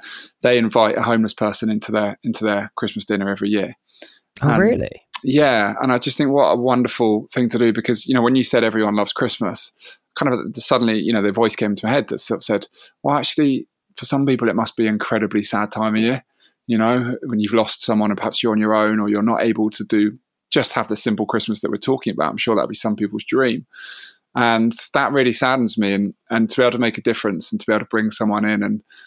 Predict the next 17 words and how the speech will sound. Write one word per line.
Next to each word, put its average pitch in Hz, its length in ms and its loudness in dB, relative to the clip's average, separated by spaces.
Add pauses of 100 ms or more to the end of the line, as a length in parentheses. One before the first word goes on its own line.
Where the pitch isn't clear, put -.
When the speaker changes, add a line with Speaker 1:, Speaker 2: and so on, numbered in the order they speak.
(180)
Speaker 1:
give 101 220 0
them 104 160 0
a 98 40 -4
Christmas, - 680 -2 (160)
um, 101 400 0 (640)
uh, 101 520 2 (440)
would 123 140 -2
be 117 120 4
beautiful. 113 440 2
Would 98 80 -6
be 110 120 2
a 107 40 2
really 110 160 2
lovely 110 300 0
thing 117 200 0
to - 140 -8
do. 107 260 2